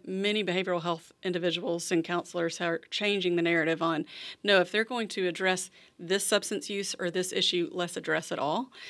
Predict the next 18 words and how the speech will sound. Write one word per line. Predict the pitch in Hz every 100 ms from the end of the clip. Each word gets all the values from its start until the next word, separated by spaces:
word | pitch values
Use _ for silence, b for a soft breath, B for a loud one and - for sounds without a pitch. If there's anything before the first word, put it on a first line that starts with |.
| B B
and | 185 185
let's | 185 -
switch | - 185 -
the | 180
narrative | 175 165 160
and | 160
switch | - 170 -
the | 175
myth. | 165 160 - B B B B -
And | 185
therefore, | 180 170 185 180
we | 175 190
don't | 185
need | 190 180
to | 185
exclude | 170 - 185 170
this | 160 -
population. | - 165 170 165 175 -